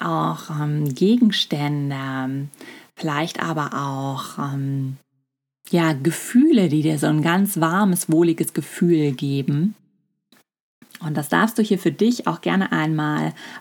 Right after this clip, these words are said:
aufschreiben. Vielleicht magst du einen kurzen, ähm, Stopp machen und dir diesen Moment einmal schenken. Und genauso mag ich dir auch hier den Impuls mitgeben, was darf vielleicht noch gehen?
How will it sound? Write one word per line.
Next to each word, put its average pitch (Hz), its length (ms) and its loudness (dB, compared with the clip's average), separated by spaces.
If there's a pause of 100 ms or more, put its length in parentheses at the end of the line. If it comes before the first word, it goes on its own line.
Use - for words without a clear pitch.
aufschreiben. 160 800 0
Vielleicht 151 280 -4
magst 170 300 -2
du 165 40 0
einen 147 180 0
kurzen, 143 760 -2
ähm, 143 300 0
Stopp - 380 -2
machen 165 480 0
und 156 160 2
dir 147 60 0
diesen 151 260 0
Moment 147 420 0
einmal 156 240 -2
schenken. 151 720 -2 (2000)
Und 180 120 4
genauso 202 520 6
mag 208 240 4
ich - 80 -10
dir 180 160 2
auch 160 100 -2
hier 196 200 2
den 214 180 4
Impuls 175 800 0
mitgeben, 165 880 0 (320)
was 185 180 -2
darf 269 240 0
vielleicht 190 640 0
noch 165 240 0
gehen? 147 520 -2